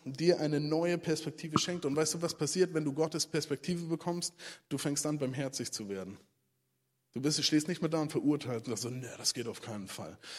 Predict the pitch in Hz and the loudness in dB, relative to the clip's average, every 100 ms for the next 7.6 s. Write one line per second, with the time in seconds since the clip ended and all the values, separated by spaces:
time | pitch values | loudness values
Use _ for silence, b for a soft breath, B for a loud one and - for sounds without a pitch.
0 | B B - 143 175 185 190 196 196 175 | B B 0 4 4 4 4 4 4 2
1 | 180 180 156 160 185 175 214 - 196 185 | 2 2 0 2 2 4 0 2 2 4
2 | 180 156 151 107 95 104 - - _ _ | 2 4 2 0 -4 -10 -18 -20 _ _
3 | _ _ - 143 151 139 151 160 165 160 | _ _ -10 4 6 8 8 6 8 6
4 | 165 160 160 156 165 160 156 156 185 - | 6 4 0 0 2 4 4 2 -2 0
5 | 147 135 160 170 165 202 196 175 165 165 | 0 2 2 2 6 6 6 4 2 2
6 | 170 165 165 156 143 180 196 - 170 - | 0 2 0 2 4 4 4 0 -2 -2
7 | 151 151 156 151 165 180 | 2 2 2 2 4 4